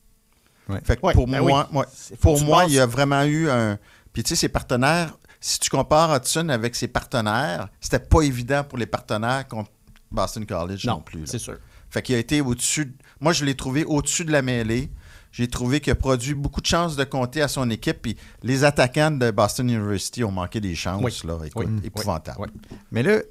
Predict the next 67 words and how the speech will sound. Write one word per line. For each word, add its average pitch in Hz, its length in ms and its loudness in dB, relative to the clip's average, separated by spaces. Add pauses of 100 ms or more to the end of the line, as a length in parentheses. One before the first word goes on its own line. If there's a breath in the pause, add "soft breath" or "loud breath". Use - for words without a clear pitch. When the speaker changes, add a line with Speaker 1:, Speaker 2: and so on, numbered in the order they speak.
Speaker 1:
il 123 140 -2
a 131 40 2
joué 147 240 0
trente 214 360 -2
et 214 80 -2
une 180 80 0
minutes. 156 480 -2
Speaker 2:
Ouais. 117 80 -12 (100)
Speaker 1:
Il 120 80 -2
a - 20 2
été 131 140 0
sur 160 140 -2
la 131 120 2
glace 165 220 -2
pour 135 240 -4
un 175 220 2
but 180 160 -2
dans 151 200 2
un 123 80 2
filet 139 240 0
désert. 127 460 2
Speaker 2:
Ah, 117 80 -6
dans 110 140 0
la 110 100 0
dernière 113 340 0
minute. 101 240 -8
Speaker 1:
C'est - 260 -4
quoi - 120 0
qu'ils - 100 -4
faisaient, 156 280 4
les 160 120 2
quatre 139 280 2
autres 143 160 -2
gars ? 160 160 2 (220)
<laughs> - 280 -12
Je 262 60 4
comprends - 260 2 (140)
pas, 254 160 2
c'est - 140 -4
épouvantable. 151 360 2 (240)
Speaker 3:
Attends, - 40 2
attends, - 0 - (280)
attends, 107 140 -6
euh, 127 180 -6
pose 226 180 4
la 160 80 4
question, 170 300 4
Speaker 2:
Non, 156 80 4
Speaker 3:
c'est 135 60 2
Speaker 2:
non, 151 60 4
il 147 40 4
a - 40 4
Speaker 3:
répondre. 131 240 4
Speaker 2:
été, 127 280 0
euh, 113 140 2
il 107 100 -2
a, 98 60 -2
il 98 120 -4
a, - 40 -2
Speaker 3:
Ouais. 90 180 -4
Speaker 2:
il 95 100 -6
a - 40 -2
été 80 180 -10
vraiment 73 320 -10
bon. - 120 -16 (160)
Speaker 1:
Aïe, 104 360 0
aïe. 110 260 -2